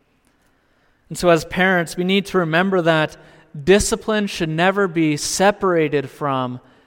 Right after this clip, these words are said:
discipleship, discipling children in the gospel of Jesus Christ. God has given us these children, as we sang in Psalm one twenty-seven, as a gift.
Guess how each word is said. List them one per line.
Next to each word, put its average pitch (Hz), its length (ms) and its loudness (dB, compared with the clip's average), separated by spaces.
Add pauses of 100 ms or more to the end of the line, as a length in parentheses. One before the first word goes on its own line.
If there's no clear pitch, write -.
(600)
discipleship, 143 800 -8 (840)
discipling 160 680 -4
children 143 640 -4
in 143 140 -12
the 139 100 -8
gospel 143 760 -6 (400)
of 131 80 -14
Jesus 131 400 -10
Christ. 143 560 -10 (800)
God 170 300 2
has 156 240 0
given 165 260 -2
us 175 180 -2
these 151 200 -4
children, 170 420 -2
as 135 180 -4
we 123 80 -6
sang 151 400 -4
in 135 80 -6
Psalm 151 320 -4
one 139 160 -6
twenty-seven, 143 720 -6 (460)
as 143 160 -2
a 147 60 -2
gift. 147 680 -4